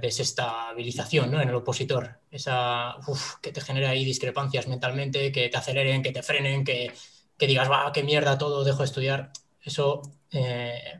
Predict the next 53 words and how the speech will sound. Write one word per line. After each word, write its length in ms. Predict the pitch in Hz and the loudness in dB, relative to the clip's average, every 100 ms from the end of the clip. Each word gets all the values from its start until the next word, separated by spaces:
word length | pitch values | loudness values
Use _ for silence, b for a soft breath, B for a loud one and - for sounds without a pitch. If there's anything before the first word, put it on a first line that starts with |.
| - | -6
por 80 | - | -2
ejemplo, 200 | 139 127 | 2 4
a 40 | |
mí 80 | 135 | 4
me 60 | 135 | 4
pasaba 300 | 131 143 139 | 4 2 0
siempre 240 | 135 139 | 2 2
que 60 | 131 | 2
hablaban 180 | 127 123 | 0 0
de 80 | 120 | 0
plazos, 440 | 139 170 170 - b b b b _ - | 2 2 2 -2 b b b b _ -6
a 80 | |
mí 80 | 120 | 0
me 80 | 131 | 2
jodía 300 | 127 117 127 | 2 0 0
mogollón. 520 | 123 117 117 113 113 _ _ _ _ _ - - | 0 -2 -4 -6 -10 _ _ _ _ _ -16 -6
Porque, 440 | - 135 123 123 | -2 2 4 2
mm, 960 | 123 120 123 123 123 - - 156 - _ | 0 0 0 0 -4 -8 -10 -12 -14 _
por 140 | 147 165 | 6 10
un 100 | 180 | 12
lado, 540 | 185 196 196 196 - | 12 12 10 6 2
dices, 360 | 175 147 151 139 | 4 8 8 8
"Hostia, 220 | 160 147 | 6 4
hostia, 240 | 151 135 120 | 4 2 2
que 80 | |
hay 40 | 139 | 2
que 60 | |
apretarle, 280 | 147 147 160 | 0 0 0
hay 40 | 151 | 0
que 60 | |
apretarle". 480 | 151 156 190 208 214 B B - | 0 2 2 2 -2 B B 4
Por 100 | 151 | 4
otro 240 | 175 170 | 6 6
lado, 200 | 175 180 | 8 10
dices, 460 | 156 139 135 131 B B B B _ _ _ _ _ - 196 - - - | 10 10 8 8 B B B B _ _ _ _ _ -18 -16 -14 -8 4
"¿Pero 240 | 156 151 | 8 8
por 160 | 143 139 | 8 8
qué 140 | 180 | 10
me 100 | 180 | 10
dice 260 | 156 156 165 | 10 10 10
esto? 520 | 175 185 180 - - - | 10 8 6 4 -6 -8
Ya 180 | 175 147 | 2 6
sea 240 | 151 165 151 | 8 8 8
que 160 | 147 | 8
se 100 | 139 | 8
acelera 320 | 143 143 175 | 8 8 8
o 40 | 151 | 10
ya 120 | 147 | 8
sea 200 | 165 139 | 8 6
que 180 | 139 131 | 8 8
no 160 | 143 156 | 10 10
se 100 | 147 | 8
acelera". 640 | 139 143 185 180 - | 8 8 6 4 -2